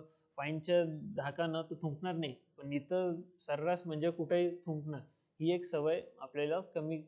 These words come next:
म्हणजे चुकीची सवय आहे ही. पे-, व्यक्तीलाही माहीत असतं की आपण जे करत आहे चुकीचं आहे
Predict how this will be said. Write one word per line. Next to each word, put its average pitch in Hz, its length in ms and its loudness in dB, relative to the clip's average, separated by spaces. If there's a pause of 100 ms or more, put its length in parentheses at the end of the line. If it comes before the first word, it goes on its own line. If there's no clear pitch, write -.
म्हणजे 147 240 -6 (440)
चुकीची 220 280 4
सवय 185 320 4
आहे 151 240 4
ही. 160 140 -2 (460)
पे-, 147 140 4 (340)
व्यक्तीलाही 180 420 4
माहीत 180 260 0
असतं 156 240 0
की 143 120 -2
आपण 151 260 0
जे 180 80 2
करत 175 260 0
आहे 170 160 4
चुकीचं 170 420 -2
आहे 127 140 2